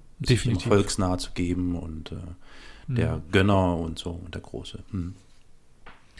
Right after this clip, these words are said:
Speaker 2: Genau, und so konnte er halt auch sein Geld waschen, aber er war
Speaker 1: Hm.
Speaker 2: scheinbar sehr, sehr fußballaffin. Also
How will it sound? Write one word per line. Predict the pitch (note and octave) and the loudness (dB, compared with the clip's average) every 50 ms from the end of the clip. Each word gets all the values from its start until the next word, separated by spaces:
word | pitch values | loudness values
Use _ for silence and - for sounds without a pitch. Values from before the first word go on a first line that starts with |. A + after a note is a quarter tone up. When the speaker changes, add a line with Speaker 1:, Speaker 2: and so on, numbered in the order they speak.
| - - - - - - - - - - - - - - | -20 -20 -20 -20 -20 -20 -20 -20 -20 -20 -20 -20 -6 0
Speaker 2:
Genau, | - C3 A#2 G#2+ G#2 A#2 | 2 4 4 4 4 2
und | A#2 A2 - | 0 0 0
so | C3 - | 0 4
konnte | - C3 B2 A#2 | 4 4 4 4
er | A#2 G#2 | 0 0
halt | G#2 G#2+ G#2+ | 0 0 -2
auch | A2 | -2
sein | - - - - | -4 -6 -6 -2
Geld | - C#3+ D#3+ D#3+ - | 2 2 2 2 4
waschen, | - D3 C#3 - - - | 2 2 2 0 -2 -4
aber | - A2 B2+ B2 | -2 0 0 2
er | A#2+ | 2
war | A#2 A#2+ B2+ C#3 C#3 | 4 6 8 8 8
Speaker 1:
Hm. | C3 A#2+ | 6 6
Speaker 2:
scheinbar | - C3+ C3 B2+ B2 A#2+ A2+ | 4 4 4 6 4 2 2
sehr, | - - C3 C3+ C#3 C3+ C3 B2+ A#2+ | 4 6 6 8 8 8 8 6 6
sehr | A2 B2 B2 B2 | 6 6 4 6
fußballaffin. | - - C3+ - - B2 A2 G#2+ A2 - - A#2+ A2+ A2 A2 | 6 4 4 4 4 4 4 4 2 2 2 4 4 4 2
Also | A#2+ - A#2+ - A2+ A2 | 2 2 4 4 4 4